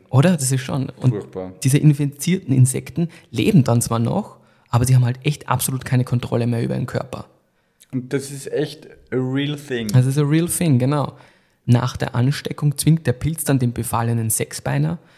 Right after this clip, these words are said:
Speaker 1: sich an einen Ort mit optimalen Lebensbedingungen, für den Pilz natürlich, also jetzt nicht für die Ameise, <laughs> ähm, zu bewegen und dort verendet dann die Ameise. Die, das ist dann diese nächste Phase praktisch,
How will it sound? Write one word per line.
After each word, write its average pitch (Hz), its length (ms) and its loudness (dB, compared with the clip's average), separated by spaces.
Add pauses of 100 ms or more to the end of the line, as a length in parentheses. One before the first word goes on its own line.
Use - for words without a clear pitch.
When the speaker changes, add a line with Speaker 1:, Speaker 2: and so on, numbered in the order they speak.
(160)
Speaker 1:
sich - 240 -2
an 120 80 2
einen 117 280 0
Ort 131 280 -4
mit 131 220 -6
optimalen 117 520 0
Lebensbedingungen, 143 840 0 (180)
für - 140 -6
den 113 140 -2
Pilz 123 260 -6
natürlich, 143 340 0
also 117 140 -6
jetzt - 160 -10
nicht 120 120 -6
für - 80 -18
die - 100 -8
Ameise, 131 360 -2 (380)
<laughs> - 380 -20
ähm, 123 240 4
zu 135 100 -4
bewegen 135 440 0 (280)
und 131 160 4
dort 135 160 0
verendet 135 540 0
dann 107 120 -2
die - 140 -6
Ameise. - 580 -6 (480)
Die, 139 100 0
das 139 140 6
ist 139 140 2
dann 143 80 8
diese 131 180 2
nächste 117 460 -2
Phase - 360 -4
praktisch, 175 420 -6